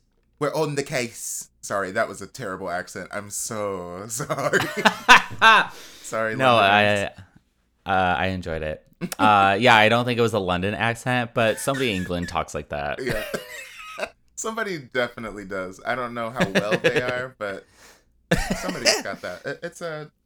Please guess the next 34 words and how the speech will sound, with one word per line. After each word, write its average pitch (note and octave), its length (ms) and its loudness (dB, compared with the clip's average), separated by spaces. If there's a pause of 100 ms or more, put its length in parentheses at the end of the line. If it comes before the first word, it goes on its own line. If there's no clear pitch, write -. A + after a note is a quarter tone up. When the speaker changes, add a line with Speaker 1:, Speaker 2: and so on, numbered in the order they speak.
(320)
Speaker 1:
it's C#3+ 120 -16
representation C#3 720 -16
in G2+ 140 -16
media. F#2 380 -18 (960)
Speaker 2:
You F#2+ 100 -12
know F#2 120 -6
what? F#2 140 -6
Representation E2+ 760 -12
does D2 260 -12
matter. C#2+ 360 -14
That D#2+ 140 -10
person F#2 460 -6 (220)
that D#2+ 140 -6
talks D#2 220 -8
like D#2 120 -8
that E2 180 -6
listening, F#2+ 600 -8 (180)
they E2 160 -6
Speaker 1:
Mm-hmm. - 100 -12
Speaker 2:
feel D#2+ 200 -4
represented C#2+ 640 -12 (160)
Speaker 1:
They A2+ 100 -12
feel A2+ 160 -14
Speaker 2:
here D#2 140 -4
Speaker 1:
heard. C#2+ 80 -4
Speaker 2:
on D2 160 -10 (160)
Haunted E2 320 -2
Hometowns. D#2+ 760 -6 (240)
Speaker 1:
<laughs> - 200 -2 (1700)
But B2+ 140 -6
what E3+ 160 -2
do D#3+ 140 -6
they D#3 140 -8
do? D3 640 -10